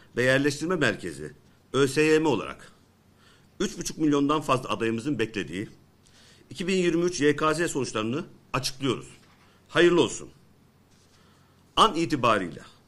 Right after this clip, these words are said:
Ö S Y M gov T R adresimizden sonuçları öğrenebilirsiniz. Sonuçların açıklanmasıyla birlikte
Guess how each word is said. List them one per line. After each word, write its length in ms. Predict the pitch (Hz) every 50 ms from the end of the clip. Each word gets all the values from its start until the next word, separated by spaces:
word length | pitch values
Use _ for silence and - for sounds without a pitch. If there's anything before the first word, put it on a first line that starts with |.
| _ _ _ _ _ _ _ _ _ _ _ _ _ _ _
Ö 160 | 131 156 160
S 140 | - - 185
Y 260 | 180 180 180 180 180
M 180 | 175 185 196 196
gov 320 | 127 117 165 180 170 180
T 180 | - 156 147 135
R 60 | 131
adresimizden 840 | 120 120 117 123 117 - - 117 113 107 98 120 131 160 190 - - - _ _ _ _ _ _ _
sonuçları 580 | _ - - 151 170 185 165 - - 156 151 170
öğrenebilirsiniz. 1080 | 196 - - 123 139 143 147 147 147 135 143 139 139 135 - - 67 - - - - - _ _ _ _ _ _ _ _ _ _ _ _ _ _ _ _ _ _ _ _ _ _ _ _ _ _ _ _ _ _ _ _
Sonuçların 520 | _ - - 156 185 196 - 202 208 214 175
açıklanmasıyla 840 | - 156 151 - - 175 175 175 170 165 - 190 185 180 156 127
birlikte 420 | 107 101 98 - - 101 107 127